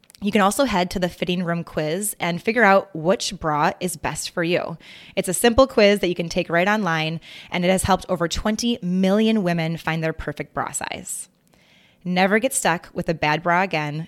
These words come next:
Know that returns and exchanges are always free for sixty days with Third Love. So upgrade and get twenty percent off your first order at thirdlove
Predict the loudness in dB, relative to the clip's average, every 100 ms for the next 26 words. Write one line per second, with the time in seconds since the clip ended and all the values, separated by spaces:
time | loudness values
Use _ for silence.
0 | _ -2 0 0 -2 -4 -2 -2 0 -2
1 | -4 -6 -6 -4 -4 -4 -4 -6 0 4
2 | 4 2 0 -4 -2 -2 -4 -6 -4 -4
3 | -4 -4 -2 0 0 -2 -6 -6 -8 -8
4 | -10 -12 -18 -20 _ _ _ -20 -12 -2
5 | 0 0 4 6 6 4 2 0 -2 -2
6 | -2 -2 -2 -4 -4 -4 -2 -2 0 -2
7 | -2 -6 -8 -4 -2 0 -2 -2 -4